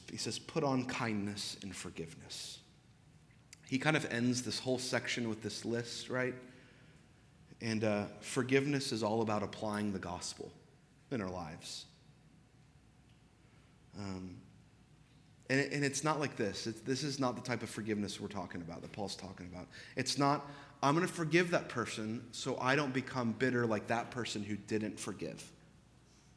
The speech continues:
That's selfish, right? It's not it. It, that, that actually shines a light back on you. "I'm gonna forgive this person. I'm gonna be the bigger person"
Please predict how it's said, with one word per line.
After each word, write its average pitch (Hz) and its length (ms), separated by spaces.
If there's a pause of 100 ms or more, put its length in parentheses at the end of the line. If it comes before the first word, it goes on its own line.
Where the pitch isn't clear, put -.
(880)
That's 120 280
selfish, - 720 (640)
right? 107 240
It's 123 240
not 139 200
it. 208 160 (1080)
It, - 240
that, 131 320
that 135 380
actually 139 380 (220)
shines 143 320
a 139 40
light 135 240
back 127 240
on 135 140
you. 208 240 (920)
"I'm 165 280
gonna 233 180
forgive 147 300
this 127 120
person. 127 440
I'm 156 240
gonna 202 180
be 196 80
the 175 100
bigger 190 360
person" 196 680